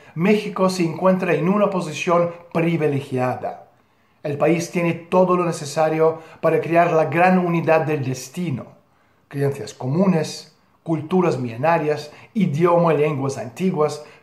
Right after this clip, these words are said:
tradiciones exquisitas, una gran población de jóvenes, cuya imaginación y exuberancia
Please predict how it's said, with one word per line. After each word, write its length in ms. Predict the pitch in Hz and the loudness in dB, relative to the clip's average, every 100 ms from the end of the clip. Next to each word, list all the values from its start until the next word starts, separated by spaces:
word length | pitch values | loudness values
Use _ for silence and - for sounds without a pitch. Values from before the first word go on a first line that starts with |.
| _ | _
tradiciones 840 | 175 175 165 143 - 180 170 131 | 0 0 0 -4 -2 -2 -2 -6
exquisitas, 800 | 123 - 135 131 185 180 156 - - - - | -10 -10 -10 -6 -4 -2 -4 -6 -16 -16 0
una 200 | 208 202 | 4 4
gran 440 | 143 175 214 196 | 2 4 4 4
población 580 | 196 185 175 170 180 175 | 0 2 0 0 -2 0
de 60 | |
jóvenes, 800 | 160 - 214 190 123 107 - - _ _ _ _ _ | -2 2 4 4 0 -8 -18 -20 _ _ _ _ _
cuya 260 | 170 175 | 0 2
imaginación 720 | 160 135 - 139 131 165 180 185 | 2 0 -4 -6 -6 0 0 0
y 120 | 190 | 2
exuberancia 880 | 175 135 139 135 151 170 170 165 - | 2 2 -2 2 4 2 2 0 0